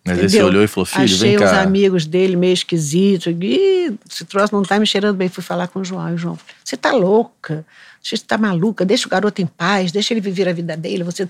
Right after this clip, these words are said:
Speaker 2: para de se meter, não sei o quê." O Cazuza tinha dezoito anos. Aí eu cheguei pro Cazuza e falei, isso, aliás, tem na, no, no musical. Falei, "Cazuza, me diz uma coisa, você é viado?" <laughs> Aí ele falou, "Mamãe, eu vou dizer uma coisa a você.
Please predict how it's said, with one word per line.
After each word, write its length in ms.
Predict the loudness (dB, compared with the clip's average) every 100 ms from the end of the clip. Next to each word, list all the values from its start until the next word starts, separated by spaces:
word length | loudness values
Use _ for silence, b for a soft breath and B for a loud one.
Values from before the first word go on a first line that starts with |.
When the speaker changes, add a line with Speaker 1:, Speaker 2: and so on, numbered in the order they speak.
| B
Speaker 2:
para 180 | -4 -2
de 100 | -2
se 120 | -4
meter, 540 | -2 -2 _ 0 0 0
não 80 | -6
sei 160 | -10
o 20 |
quê." 120 | -10 -8
O 40 |
Cazuza 320 | -4 -4 -4
tinha 160 | -4 -4
dezoito 440 | -4 -6 -6 -10
anos. 260 | -10 -10 -16 b b b b b _ _ -4
Aí 340 | -2 0 0
eu 100 | 0
cheguei 360 | -2 -4 -4 -4
pro 140 | -6
Cazuza 400 | -6 -4 -4 -6
e 20 | -4
falei, 420 | -2 0 0 0
isso, 240 | -2 -2 0
aliás, 320 | 0 0 0
tem 220 | 0 0
na, 240 | 0 -4 B B _
no, 80 | -2
no 160 | 0
musical. 640 | 2 2 0 -6 -8 -8 -10 _ _ _
Falei, 220 | _ -10
"Cazuza, 400 | -4 -4 -2 -4
me 100 | -4
diz 180 | -4 -4
uma 140 | -4 -2
coisa, 220 | -4 -2
você 80 | -4
é 40 |
viado?" 600 | 0 0 2 0 -2 -8 -10
<laughs> 960 | -2 -2 -2 -8 -18 -20 -20 -20 -20 -8
Aí 120 | -2
ele 140 | 0 0
falou, 260 | -4 -2
"Mamãe, 280 | 0 2 2
eu 60 | 2
vou 100 | 0
dizer 160 | 0
uma 60 | -2
coisa 260 | 0 0 0
a 40 |
você. 360 | -2 -4 -6